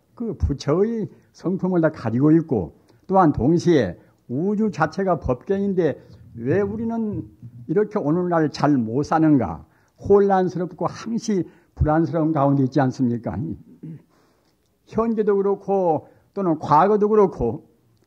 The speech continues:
또는 저 고대도 그렇고, 앞으로도 역시 우리는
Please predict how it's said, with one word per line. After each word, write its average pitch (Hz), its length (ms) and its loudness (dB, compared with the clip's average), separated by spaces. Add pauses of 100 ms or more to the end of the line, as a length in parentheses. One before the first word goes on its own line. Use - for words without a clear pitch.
(140)
또는 196 240 -4
저 190 240 0
고대도 190 520 -2
그렇고, 131 560 -4 (340)
앞으로도 214 600 -2
역시 220 480 -4
우리는 190 460 -4